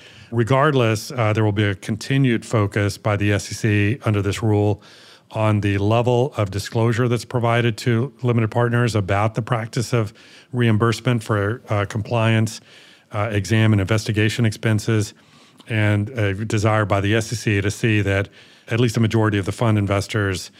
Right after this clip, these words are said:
have consented to the reimbursement of those charges. You know, one question that I've received, and, uh,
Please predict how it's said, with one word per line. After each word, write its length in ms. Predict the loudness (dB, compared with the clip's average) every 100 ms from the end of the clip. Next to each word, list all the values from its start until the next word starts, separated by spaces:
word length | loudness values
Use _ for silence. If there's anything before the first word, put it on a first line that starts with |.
| -20 -20 -10
have 480 | -4 0 -2 -4 -10
consented 880 | -8 -8 -6 -2 0 2 2 2 -2
to 320 | -2 0 0
the 100 | 0
reimbursement 720 | 2 2 2 0 -2 -2 -2
of 80 | 0
those 180 | -2 -2
charges. 640 | -2 -2 0 -2 -2 -6 -20 -20 -20 -8
You 80 | -2
know, 80 | 2
one 340 | 4 4 2 -2 -8
question 380 | -4 -2 0 2
that 120 | 2
I've 160 | 2 0
received, 460 | -2 0 2 2
and, 260 | 0 0 -4
uh, 120 | -4